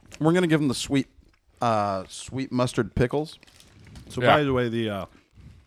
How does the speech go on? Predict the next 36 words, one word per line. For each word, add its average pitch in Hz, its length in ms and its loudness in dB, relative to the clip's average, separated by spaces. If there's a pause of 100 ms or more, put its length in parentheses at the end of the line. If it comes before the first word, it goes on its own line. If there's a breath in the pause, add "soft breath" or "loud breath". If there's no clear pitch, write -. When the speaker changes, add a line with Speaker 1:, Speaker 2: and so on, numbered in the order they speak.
(600)
Speaker 2:
Caramello 120 720 -2
Koala 113 300 -2
was 101 140 -8
just 120 180 -6
a 110 40 -10
Caramello, 101 500 -8
and 90 80 -14
it 87 40 -14
was 85 80 2
Speaker 3:
Yeah. 117 160 6
Speaker 2:
awesome. 78 260 -14
Speaker 3:
Of - 120 -20
course 160 160 4
it 139 60 4
was - 80 0
Speaker 1:
Yeah. 92 60 2
Speaker 3:
awesome, 85 200 -2
'cause 87 140 -10
Speaker 2:
It - 60 -12
was 98 160 2
Speaker 3:
Caramellos 90 180 0
are - 20 -6
the 80 80 -8
Speaker 2:
fantastic. 73 60 -10
Speaker 3:
best. 78 220 -4
Speaker 1:
Fantastic. 110 360 -6
Speaker 2:
Why 131 80 0
don't 240 100 0
Speaker 1:
Can't - 100 2
Speaker 2:
we 202 60 2
Speaker 1:
miss. 247 80 -2
Speaker 2:
get 240 140 2
Caramello 113 480 -4
Koalas 95 460 -8
over 101 160 -8
here? 120 260 -8